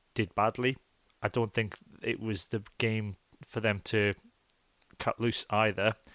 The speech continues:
So I, I don't know. I, I think that,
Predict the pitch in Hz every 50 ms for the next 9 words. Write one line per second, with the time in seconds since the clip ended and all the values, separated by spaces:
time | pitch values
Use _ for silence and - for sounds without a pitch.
0 | - - - - - - - - - - - 120 117 117 120 127 127 123 123 113
1 | - _ _ _ _ _ _ _ _ _ - - 113 - 139 123 123 113 117 -
2 | - 117 - - 147 135 127 120 123 -